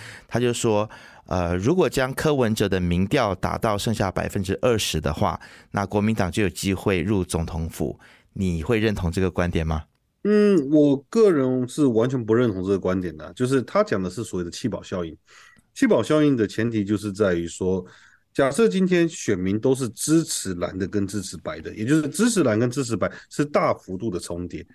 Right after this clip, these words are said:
Speaker 2: 所以他们可能支持白的原因是因为他们觉得蓝的最近做得真的太差了，或者是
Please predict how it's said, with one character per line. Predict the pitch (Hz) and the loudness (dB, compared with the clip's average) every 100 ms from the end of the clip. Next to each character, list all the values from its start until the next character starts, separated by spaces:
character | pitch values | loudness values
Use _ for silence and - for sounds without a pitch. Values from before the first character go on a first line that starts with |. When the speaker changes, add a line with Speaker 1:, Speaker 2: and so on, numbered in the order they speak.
| _ | _
Speaker 2:
所 | - | 2
以 | 226 220 - | 2 0 0
他 | 233 | 2
们 | 220 | 2
可 | 156 | 2
能 | 113 | 0
支 | 110 202 | 0 -2
持 | 190 113 | -2 -4
白 | - 92 | -2 0
的 | 117 | 0
原 | 101 | 0
因 | 95 | -2
是 | 104 107 | -2 0
因 | |
为 | 107 | 0
他 | 117 | 0
们 | 107 95 | -2 -4
觉 | 101 92 | -4 -2
得 | 98 | 0
蓝 | 90 95 | -2 -4
的 | 95 | -4
最 | 110 | -2
近 | 104 101 | -2 -2
做 | 101 | -4
得 | 85 | -4
真 | 87 | -6
的 | 82 | -6
太 | 95 | -8
差 | - 85 | -8 -10
了， | 82 | -6
或 | 123 | -2
者 | 107 | 0
是 | 95 | 0